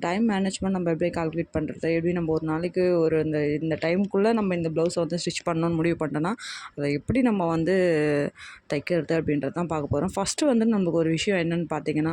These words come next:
வந்து, நம்ம கண்டினியூஸா ஒரு ப்ளவுஸை வந்து ஸ்டிச் பண்ணக்கூடாது. அதாவது நம்ம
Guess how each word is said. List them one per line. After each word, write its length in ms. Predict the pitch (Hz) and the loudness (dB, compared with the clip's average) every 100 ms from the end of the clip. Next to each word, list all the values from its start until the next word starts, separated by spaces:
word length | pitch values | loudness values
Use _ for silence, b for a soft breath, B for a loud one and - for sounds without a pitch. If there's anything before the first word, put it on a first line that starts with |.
| 165 | -2
வந்து, 180 | 151 202 B B B | -2 -2 B B B
நம்ம 160 | 185 156 185 | -2 0 0
கண்டினியூஸா 500 | 220 277 262 220 233 | 2 6 6 4 2
ஒரு 100 | 202 170 | 2 2
ப்ளவுஸை 240 | 170 - 170 | 2 2 0
வந்து 140 | 180 | 0
ஸ்டிச் 200 | - 160 170 | -2 -2 -2
பண்ணக்கூடாது. 440 | 160 143 135 139 - B B B 165 | -2 -2 -2 -4 -6 B B B -2
அதாவது 220 | 185 226 | 0 2
நம்ம 180 | 220 | 2